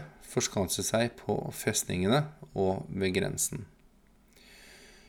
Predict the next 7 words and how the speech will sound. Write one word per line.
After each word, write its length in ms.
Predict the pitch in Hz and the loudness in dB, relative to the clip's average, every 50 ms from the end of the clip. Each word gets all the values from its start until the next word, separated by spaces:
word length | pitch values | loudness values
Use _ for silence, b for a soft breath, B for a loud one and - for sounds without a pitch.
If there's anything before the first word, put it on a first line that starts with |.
| B B B B B B - - _ - - | B B B B B B -20 -20 _ -10 4
Grunnet 520 | 131 147 156 160 147 127 127 143 147 - 156 | 8 10 10 12 10 10 10 8 6 6 6
motvilje 460 | 147 123 - - - 98 104 120 123 | 6 6 4 4 2 4 4 4 4
hos 240 | 117 123 123 120 - - 117 110 | 4 4 4 2 2 0 0 0
handelsborgerne 840 | 107 92 90 95 98 95 - - - 107 101 98 104 120 170 190 151 - - - - B B B B B B B - | 2 2 4 2 2 2 0 0 0 0 2 4 4 6 6 4 4 2 -4 -14 -16 B B B B B B B -14
fikk 300 | - - - 92 - - | -6 -4 -4 -4 -2 -2
man 160 | 101 101 101 | 0 0 0
ikke 240 | 95 - - 107 - | 0 0 0 0 0